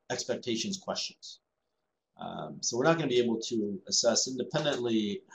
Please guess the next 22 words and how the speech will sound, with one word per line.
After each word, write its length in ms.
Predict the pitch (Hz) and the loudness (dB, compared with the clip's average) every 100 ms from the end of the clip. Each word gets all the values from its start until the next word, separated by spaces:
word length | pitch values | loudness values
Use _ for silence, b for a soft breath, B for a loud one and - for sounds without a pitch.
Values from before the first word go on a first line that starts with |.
| - | -4
how 160 | 117 | -4
good 280 | 110 120 113 | 0 0 0
their 140 | 113 101 | -2 -2
responses 800 | 95 - - 110 107 110 101 | -2 -4 -4 -4 -2 -4 -2
are 200 | 101 95 90 | 0 0 -2
when 180 | 90 | -6
we 160 | 92 90 | -4 0
ask 240 | 98 95 | 0 -2
them, 180 | - 180 | -6 -6
"What 80 | 190 | -2
do 80 | 202 | -2
you 60 | |
think 240 | 196 202 196 | -4 -8 -10
inflation 480 | 165 - 104 - - | -10 -8 -6 -8 -8
is 80 | |
gonna 160 | - 101 | -6 -4
be 180 | 156 139 | 0 0
over 160 | 107 | 0
the 80 | 95 | -4
next 300 | 87 80 - | -6 -12 -12
twelve 180 | 85 73 | -8 -8
months?" 320 | 90 - - | -10 -14 -18